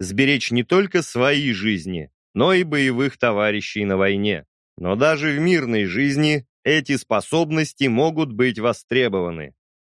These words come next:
Сильные и уверенные в себе люди составляют основу и опору Советского Союза.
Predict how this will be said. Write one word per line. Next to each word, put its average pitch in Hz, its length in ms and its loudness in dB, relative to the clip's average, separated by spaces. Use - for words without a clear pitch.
Сильные 127 760 0
и 120 100 0
уверенные 131 680 2
в - 60 -8
себе 117 340 0
люди 143 340 2
составляют 127 880 0
основу 151 800 -2
и 147 120 4
опору 165 580 2
Советского 110 800 0
Союза. 98 640 0